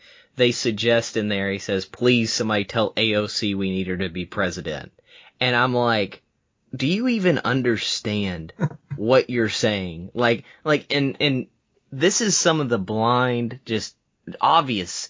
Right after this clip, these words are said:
Speaker 1: ignorance to, to the whole culture, to whole, to worldview, to what the Bible says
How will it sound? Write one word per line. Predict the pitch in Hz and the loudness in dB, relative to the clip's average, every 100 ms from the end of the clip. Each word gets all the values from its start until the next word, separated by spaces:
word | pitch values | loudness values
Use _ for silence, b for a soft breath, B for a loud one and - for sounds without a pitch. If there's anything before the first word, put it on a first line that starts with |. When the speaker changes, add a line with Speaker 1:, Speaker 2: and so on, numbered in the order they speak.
| - | 0
Speaker 1:
ignorance | 131 110 87 67 - - - _ _ _ | 0 0 -6 -8 -8 -8 -8 _ _ _
to, | - 135 117 - | 2 2 2 0
to | - | -4
the | 127 117 | -2 -2
whole | - 127 127 120 | 0 2 2 0
culture, | - 120 113 117 | 0 -2 -2 -2
to | 113 | -4
whole, | 110 127 123 - - - | -2 0 0 -2 -8 -6
to | 120 | -4
worldview, | 107 120 120 110 107 107 101 | -2 0 0 -2 -2 -4 -4
to | - 113 98 | -6 -6 -6
what | 104 117 135 | -4 -2 0
the | 120 | 0
Bible | 113 113 110 107 | 2 4 2 0
says | - 107 98 95 85 | -6 -2 0 -2 -6